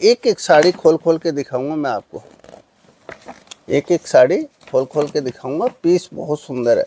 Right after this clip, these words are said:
अगर आप विशाल पहनते हो तो ये साड़ियाँ बहुत सुंदर है जी, कोई साड़ी छोड़ने वाली नहीं है। ये देखिए, डिजाइन सब अलग अलग मिलेंगे आपको।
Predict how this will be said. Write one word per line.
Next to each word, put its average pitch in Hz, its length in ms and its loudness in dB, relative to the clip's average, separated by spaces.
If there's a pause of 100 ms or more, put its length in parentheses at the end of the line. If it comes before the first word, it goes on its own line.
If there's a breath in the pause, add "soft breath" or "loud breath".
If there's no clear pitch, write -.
(760 soft breath)
अगर 127 260 2
आप 151 160 6
विशाल 151 440 2
पहनते 139 440 0
हो 196 120 2
तो 202 140 0
ये 160 200 2
साड़ियाँ 160 380 4
बहुत 147 300 -8
सुंदर 135 360 -2
है 127 120 4
जी, 117 140 -8 (1200)
कोई 170 200 4
साड़ी 160 300 4
छोड़ने 131 400 -2
वाली 143 300 2
नहीं 113 220 -8
है। 143 200 -8 (180)
ये 123 160 -6
देखिए, 117 320 -4
डिजाइन 131 420 -2
सब 175 280 0
अलग 123 200 4
अलग 117 260 0
मिलेंगे 110 360 -8
आपको। - 280 -12